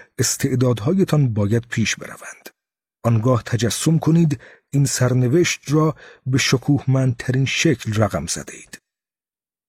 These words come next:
همانطور که ارسطو توصیه می‌کند، تلاش کنید بر هیجانات خود فائق آیید و خود را تربیت کنید که جلوتر از امروز و فردا را ببینید. برای خود معین کنید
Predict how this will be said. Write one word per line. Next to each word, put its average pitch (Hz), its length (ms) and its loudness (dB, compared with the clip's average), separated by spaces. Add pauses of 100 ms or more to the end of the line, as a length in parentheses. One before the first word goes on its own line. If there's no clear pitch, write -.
(140)
همانطور 135 440 0
که - 180 -4
ارسطو 127 400 -2
توصیه 113 440 0
می‌کند، 120 580 -2 (280)
تلاش 143 380 0
کنید 165 340 2
بر 127 260 0
هیجانات 127 580 0
خود 135 220 -2
فائق 139 480 -2
آیید 156 340 2 (320)
و 113 80 0
خود 123 340 0
را 135 80 2
تربیت 110 540 -2
کنید 170 360 2
که - 160 -2
جلوتر 147 540 0
از 131 260 -2
امروز 113 360 2
و 120 40 0
فردا 101 380 -4
را 95 100 -6
ببینید. - 580 -14 (880)
برای 110 300 0
خود 120 240 0
معین 131 460 0
کنید 170 380 2